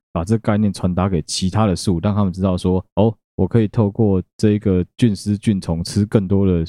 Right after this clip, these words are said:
养分，我可以不用担心我周围的另外那几棵树会饿死。那既然连藓苔、菌丝这种东西都有沟通的能力了，他们到底能不能算是有灵性呢？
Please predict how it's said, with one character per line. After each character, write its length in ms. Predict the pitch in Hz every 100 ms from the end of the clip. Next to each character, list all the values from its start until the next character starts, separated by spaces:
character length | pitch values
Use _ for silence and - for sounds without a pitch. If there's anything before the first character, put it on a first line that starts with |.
| -
养 200 | 85 76
分， 200 | 98 85 -
我 120 | 90
可 120 | 117
以 60 | 101
不 100 | 104
用 160 | 104
担 180 | 104 98
心 140 | 98 101
我 100 | 82
周 240 | - 101
围 100 | 90
的 120 | 85 82
另 140 | 107 98
外 140 | 98
那 80 | 98
几 240 | - 80
棵 140 | 90 95
树 280 | 101 85 -
会 120 | - 95
饿 180 | 104
死。 220 | 82 - 67 _ _ _
那 120 | 131
既 180 | 127 131
然 200 | 107 87 87
连 180 | 90
藓 360 | 101 - 85 78
苔、 260 | 82 90 92
菌 260 | - 92
丝 280 | 80 90 90
这 0 |
种 240 | 92 85 80
东 180 | 85
西 200 | 90 90
都 160 | 87 90
有 120 | 82
沟 260 | - 90 90
通 220 | - 92
的 100 | 87
能 260 | 78 76 78
力 200 | 92 80
了， 60 |
他 120 | 80 95
们 120 | 85
到 160 | - 104
底 160 | 78
能 180 | 76 80
不 140 | 90 98
能 160 | 82
算 240 | 80 92 82
是 140 | 101
有 180 | 85 -
灵 180 | 76 82
性 260 | - 110
呢？ 260 | 104 107